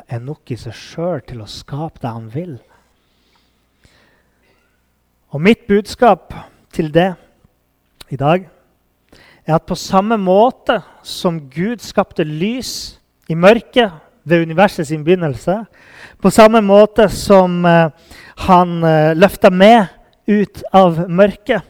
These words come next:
så er det ingen sak for han å bringe lys inn i det mørket som omgir det, og som plager det, og som finnes i ditt liv.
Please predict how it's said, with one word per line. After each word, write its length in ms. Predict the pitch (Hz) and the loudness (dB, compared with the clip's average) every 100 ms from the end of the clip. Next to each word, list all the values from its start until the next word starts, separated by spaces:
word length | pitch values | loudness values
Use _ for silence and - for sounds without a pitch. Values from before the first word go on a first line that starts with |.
| _ _ _ - _ _ _ _ _ _ | _ _ _ -20 _ _ _ _ _ _
så 260 | - 185 190 | -4 -2 0
er 140 | 180 | 0
det 160 | 180 180 | 0 -2
ingen 260 | 180 190 | -6 -8
sak 500 | 156 - 196 196 165 | -10 -10 -4 -4 -6
for 180 | - 156 | -12 -10
han 420 | 135 156 156 120 - _ _ _ _ _ _ - | -8 -8 -8 -12 -20 _ _ _ _ _ _ -12
å 60 | 139 | -8
bringe 340 | 139 156 156 | -2 -2 -2
lys 680 | 147 156 190 160 - - - _ | -4 -4 -4 -8 -10 -16 -20 _
inn 120 | 156 | -4
i 80 | 147 | -2
det 140 | 143 139 | -4 -4
mørket 600 | 139 160 - _ 196 123 - _ _ _ _ - | -6 -6 -10 _ -8 -8 -12 _ _ _ _ -12
som 180 | 175 208 | -10 -4
omgir 440 | 180 180 160 139 | -2 -2 -2 -2
det, 260 | 143 180 180 _ _ _ _ _ _ _ _ _ _ - | 0 -2 -6 _ _ _ _ _ _ _ _ _ _ -20
og 80 | - | -14
som 100 | 139 | -12
plager 580 | - 156 156 165 170 135 | -4 2 2 2 0 -2
det, 240 | 165 170 - _ _ _ _ _ - | -4 -8 -14 _ _ _ _ _ -20
og 60 | - | -18
som 100 | 117 | -12
finnes 520 | - 165 170 147 - | -8 -6 -6 -8 -8
i 100 | 143 | -8
ditt 220 | 151 - | -8 -8
liv. 300 | 143 156 135 | -6 -6 -6